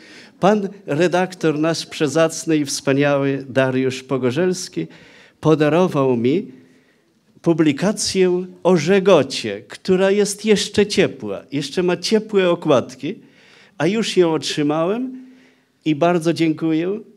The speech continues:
I panu dyrektorowi Archiwum Akt Nowych,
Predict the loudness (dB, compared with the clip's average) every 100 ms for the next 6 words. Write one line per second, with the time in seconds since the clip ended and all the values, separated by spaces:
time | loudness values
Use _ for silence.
0 | _ _ _ _ -4 -4 0 0 0 0
1 | -2 -2 -2 -2 -2 -2 -4 -2 -4 -2
2 | -2 -4 -8 -8 -4 0 0 -2 -6 -8
3 | -20